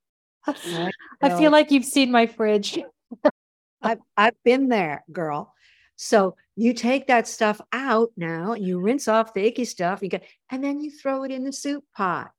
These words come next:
Speaker 1: You chop it a little bit and you throw it in the pot.
Speaker 2: Mm.
Speaker 1: And, and the pot simmers all afternoon or in your Instapot. Now, a
Speaker 2: Yeah.
Speaker 1: lot of have that. And it makes the most wonderful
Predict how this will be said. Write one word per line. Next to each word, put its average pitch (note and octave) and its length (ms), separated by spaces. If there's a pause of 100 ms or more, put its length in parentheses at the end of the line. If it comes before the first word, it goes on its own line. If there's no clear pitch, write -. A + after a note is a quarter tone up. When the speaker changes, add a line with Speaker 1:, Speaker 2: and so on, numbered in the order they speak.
(140)
Speaker 1:
You G#3 140
chop A#3 380
it B3+ 80
a B3+ 60
little A#3+ 220
bit A#3+ 280
and G#3+ 200
you G#3+ 120
throw G3 480
it G3+ 140 (140)
in E3+ 240
the D#3+ 160 (160)
pot. - 260 (440)
Speaker 2:
Mm. F3 340
Speaker 1:
And, F#3 140 (340)
and F#3+ 180
the G3 60
pot A#3 360
simmers G#3+ 720
all F#3+ 200
afternoon E3+ 720
or F#3 120
in F#3 260
your F3 300 (340)
Instapot. F#3 840
Now, D#3+ 340
a - 40
Speaker 2:
Yeah. E3+ 60
Speaker 1:
lot D#3+ 180
of D#3+ 120 (300)
have D#3+ 160
that. D3+ 240 (920)
And G3 180
it A3+ 180
makes F3+ 480 (300)
the B3 100
most G3 400
wonderful F3 640